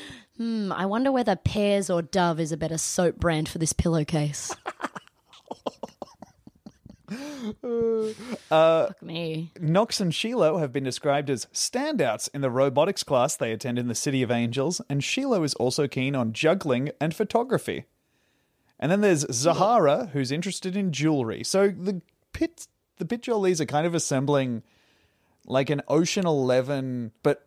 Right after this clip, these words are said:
Speaker 2: of kids who get bullied for different reasons. <laughs>
Speaker 1: What are they trying to steal?
Speaker 2: Oh,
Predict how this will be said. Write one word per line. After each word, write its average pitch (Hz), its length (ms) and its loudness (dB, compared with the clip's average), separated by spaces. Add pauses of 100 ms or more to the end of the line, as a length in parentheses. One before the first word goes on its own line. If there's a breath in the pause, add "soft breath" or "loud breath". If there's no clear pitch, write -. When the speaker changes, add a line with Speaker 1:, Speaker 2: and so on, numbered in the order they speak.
(200)
Speaker 2:
of 139 380 -6
kids 160 360 -2
who 175 100 0
get 139 260 0
bullied 139 340 0
for - 100 -8
different 131 400 -4
reasons. 135 680 0
<laughs> - 40 -18 (3750 loud breath)
Speaker 1:
What 220 220 -2
are 226 40 -4
they 254 120 0
trying 226 260 2
to 214 80 -2
steal? 214 580 -2 (840)
Speaker 2:
Oh, 139 280 0